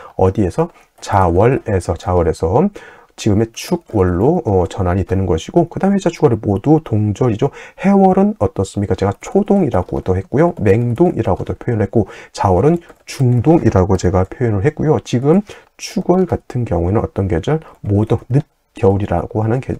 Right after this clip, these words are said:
개념, 개동이라고도 하고요. 또는 만동이라고도 이렇게 표현을 합니다. 이 개동, 만동 다 같은 뜻이죠. 만동, 늦은 겨울, 개동, 끝의 개울이, 끝, 끝절에서 끝의 겨울이죠. 다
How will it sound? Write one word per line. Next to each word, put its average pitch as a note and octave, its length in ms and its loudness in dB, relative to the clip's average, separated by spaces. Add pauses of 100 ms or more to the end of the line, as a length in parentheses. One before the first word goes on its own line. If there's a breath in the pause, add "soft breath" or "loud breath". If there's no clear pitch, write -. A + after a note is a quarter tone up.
개념, G#2 340 0 (300 loud breath)
개동이라고도 G2+ 920 -2
하고요. F#2 540 -2
또는 D3+ 380 2 (240 loud breath)
만동이라고도 F2 1120 0
이렇게 B2 480 -2 (300 loud breath)
표현을 A2+ 340 4
합니다. G2+ 260 -2
이 - 80 -12 (120)
개동, B2+ 360 2
만동 G#2 280 -2
다 - 240 -2
같은 - 500 -4
뜻이죠. D#3 380 0
만동, G#2 500 2 (320 loud breath)
늦은 B2 440 2
겨울, G2+ 360 4 (220 loud breath)
개동, G2+ 320 4 (240)
끝의 E3+ 520 -2
개울이, G2+ 420 0 (240)
끝, - 260 0
끝절에서 G#2+ 460 0
끝의 - 580 -6
겨울이죠. - 380 -2 (260 loud breath)
다 A2+ 260 0